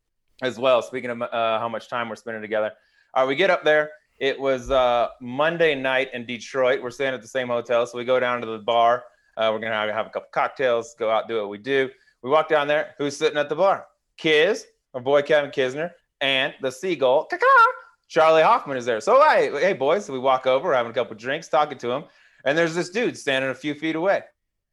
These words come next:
right? And we kinda, he's kinda, like, lurking or whatever. He's talking. He seems like a nice guy, but he hasn't said anything. And he comes over just in the middle of the,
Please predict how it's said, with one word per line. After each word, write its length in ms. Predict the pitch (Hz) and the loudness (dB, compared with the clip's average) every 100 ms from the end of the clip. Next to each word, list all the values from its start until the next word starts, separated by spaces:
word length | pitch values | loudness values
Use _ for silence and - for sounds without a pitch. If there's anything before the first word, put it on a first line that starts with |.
| _ _ - | _ _ -4
right? 180 | 131 151 _ | -2 -2 _
And 140 | 170 160 | -6 -4
we 100 | 131 | -4
kinda, 240 | 147 139 | -2 -2
he's 100 | 127 | -4
kinda, 140 | 127 131 | -4 -4
like, 140 | 113 | -4
lurking 320 | 110 107 117 | -6 -6 -8
or 140 | 110 110 | -8 -6
whatever. 320 | 107 107 107 | -4 -4 -6
He's 140 | 113 | -8
talking. 300 | - 101 107 | -4 -4 -4
He 80 | 107 | -10
seems 220 | 101 113 | -14 -10
like 160 | 107 104 | -8 -8
a 40 | |
nice 340 | 104 101 101 - | -6 -8 -8 -8
guy, 240 | 101 104 | -4 -4
but 80 | 113 | -2
he 40 | |
hasn't 200 | 107 104 | -4 -4
said 160 | - 113 | -6 -6
anything. 260 | 110 107 107 | -6 -12 -12
And 80 | |
he 60 | 110 | -10
comes 260 | - 120 123 | -8 -4 -2
over 220 | 123 120 | -2 -4
just 160 | 113 | -8
in 80 | 120 | -8
the 40 | 120 | -4
middle 160 | 127 | -2
of 60 | 120 | 0
the, 160 | 117 | -2